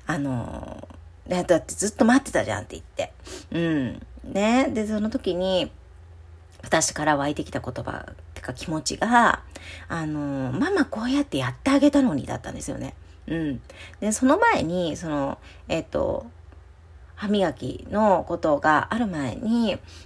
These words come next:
うんと、例えば、あの、食事に関してその子の好きなようにさせてあげたとか、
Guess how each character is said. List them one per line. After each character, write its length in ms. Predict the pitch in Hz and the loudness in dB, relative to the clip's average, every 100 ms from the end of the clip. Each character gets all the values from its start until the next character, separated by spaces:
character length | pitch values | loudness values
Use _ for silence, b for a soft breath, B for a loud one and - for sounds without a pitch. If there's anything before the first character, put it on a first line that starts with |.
| - | -8
う 80 | 214 | -4
ん 140 | 208 | -2
と、 100 | 214 | -4
例 300 | 311 330 453 | -4 -4 2
え 20 | |
ば、 420 | 311 160 131 - - | 6 8 6 2 -6
あ 120 | 160 | -6
の、 180 | 156 156 | -4 -4
食 280 | 156 180 190 | -4 -2 -2
事 120 | 165 | -2
に 120 | 165 - | -4 -4
関 240 | 151 127 | -4 -4
し 80 | 127 | -6
て 300 | - 359 302 | -2 0 0
そ 120 | - | -2
の 100 | 160 | -6
子 120 | - | -6
の 180 | 165 185 | -4 -4
好 80 | - | -4
き 120 | 175 | -6
な 120 | 143 | -4
よ 80 | 120 | -4
う 20 | |
に 80 | 120 | -6
さ 140 | - | -8
せ 140 | - 135 | -8 -6
て 160 | 123 113 | -6 -6
あ 100 | 143 | -6
げ 120 | 139 | -4
た 260 | 131 107 - | -4 -4 -6
と 100 | 180 | -12
か、 540 | - - 311 233 160 | -8 -2 2 2 0